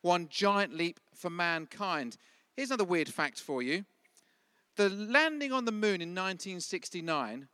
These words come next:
was achieved by three and a half thousand members of I B M. Were you there, Nick, at that time? But not far off. In nineteen sixty-nine, three and a half thousand employees of I B M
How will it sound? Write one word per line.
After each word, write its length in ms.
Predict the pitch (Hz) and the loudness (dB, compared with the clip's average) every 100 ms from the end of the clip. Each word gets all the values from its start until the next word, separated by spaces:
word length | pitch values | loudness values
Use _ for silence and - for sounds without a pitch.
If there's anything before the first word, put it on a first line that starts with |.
| _ _ 175 | _ _ -2
was 180 | 190 | 0
achieved 920 | 190 - - - 254 147 156 175 - - _ _ _ | 0 -2 0 2 2 2 -2 -6 -12 -16 _ _ _
by 180 | 190 180 | 0 0
three 400 | - - 240 269 | -2 0 2 4
and 80 | 247 | 2
a 40 | |
half 260 | 226 220 - | 4 4 4
thousand 520 | 226 208 196 185 185 | 2 2 2 0 0
members 360 | 190 185 175 | 0 4 2
of 100 | 170 | 4
I 160 | 180 175 | 2 2
B 240 | 165 151 | 2 2
M. 220 | 143 190 180 | 2 2 -2
Were 100 | 185 | -2
you 240 | 208 214 | -2 0
there, 240 | 214 214 | 0 0
Nick, 300 | 214 233 - | -2 -6 -6
at 100 | 202 | -6
that 180 | 214 208 | -6 -8
time? 440 | - 220 233 240 - _ _ _ _ _ _ _ _ _ _ _ _ _ _ _ _ _ _ _ _ _ _ _ _ _ - | -10 -8 -8 -8 -14 _ _ _ _ _ _ _ _ _ _ _ _ _ _ _ _ _ _ _ _ _ _ _ _ _ -4
But 100 | 233 | 2
not 180 | 302 269 | 2 2
far 320 | 403 415 196 | 0 4 6
off. 340 | 135 - - _ _ _ _ _ _ _ _ _ _ _ _ _ _ _ _ _ _ _ _ - - - 233 233 208 | 6 4 -8 _ _ _ _ _ _ _ _ _ _ _ _ _ _ _ _ _ _ _ _ -20 -20 -20 -20 -18 -2
In 180 | 220 220 | 0 2
nineteen 320 | 269 302 269 | 4 4 4
sixty-nine, 480 | 254 - 233 202 180 | 4 2 4 4 4
three 380 | 180 - 262 277 | 0 -2 0 4
and 80 | 240 | 4
a 40 | |
half 280 | 214 226 208 | 4 2 2
thousand 540 | - 240 240 233 220 | 2 4 6 4 2
employees 420 | 214 - 208 180 | -2 4 6 6
of 80 | 160 | 2
I 160 | 180 185 | 0 0
B 200 | 175 175 | 2 2
M 300 | 131 110 | 0 -2